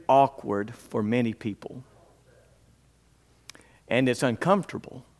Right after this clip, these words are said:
especially when you expect somebody to say something. And the silence is most awkward and most uncomfortable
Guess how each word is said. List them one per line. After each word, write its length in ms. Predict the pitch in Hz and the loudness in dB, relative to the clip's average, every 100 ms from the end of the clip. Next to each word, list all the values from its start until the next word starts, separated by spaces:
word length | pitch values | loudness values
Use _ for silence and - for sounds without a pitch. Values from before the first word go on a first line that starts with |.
| _ _ _ _ _ _ _ _ _ _ _ _ _ _ _ _ - - _ _ _ _ - | _ _ _ _ _ _ _ _ _ _ _ _ _ _ _ _ -20 -20 _ _ _ _ -10
especially 680 | 143 - 170 190 - 147 131 | -8 0 4 4 4 0 0
when 200 | 120 117 | 2 0
you 140 | 123 | 0
expect 480 | 113 - - 120 - | -2 -4 0 2 2
somebody 640 | - 143 143 120 110 104 | -2 0 2 2 0 0
to 160 | 98 - | -4 -8
say 300 | - - 92 | -6 -2 -2
something. 600 | - - 82 - 82 - - _ _ _ _ _ - _ _ _ _ _ _ _ _ _ _ _ _ _ _ _ _ _ _ _ _ - | -4 -10 -12 -14 -16 -16 -20 _ _ _ _ _ -20 _ _ _ _ _ _ _ _ _ _ _ _ _ _ _ _ _ _ _ _ -6
And 140 | 117 | -2
the 40 | 107 | 0
silence 580 | - 135 147 147 - 123 | 4 8 8 6 2 -2
is 120 | 110 | 0
most 380 | 120 151 156 - | 4 4 4 0
awkward 500 | 113 98 - - - - - - - _ _ - _ _ _ _ _ _ _ _ _ _ - | 2 2 0 -8 -12 -12 -18 -20 -20 _ _ -20 _ _ _ _ _ _ _ _ _ _ -4
and 300 | 113 110 104 | 0 0 2
most 440 | 127 160 180 - - | 4 4 2 -2 -8
uncomfortable 960 | - 104 95 - 95 - - - - | -4 -4 -4 -6 -6 -8 -14 -14 -16